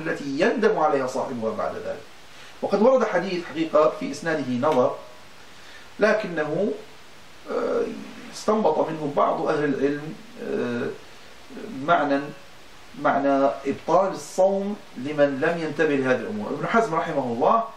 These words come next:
يذهب إلى إبطال الصوم بجميع الذنوب والمعاصي. وهذا الحديث هو: امرأتان كانتا مع رسول الله صلى الله عليه وسلم وإذا بهما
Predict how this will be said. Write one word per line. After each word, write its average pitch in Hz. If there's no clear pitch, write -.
يذهب 170
إلى 143
إبطال 220
الصوم 220
بجميع 147
الذنوب 165
والمعاصي. 151
وهذا 156
الحديث 175
هو: 147
امرأتان 143
كانتا 156
مع 165
رسول -
الله -
صلى -
الله -
عليه -
وسلم 175
وإذا 139
بهما 139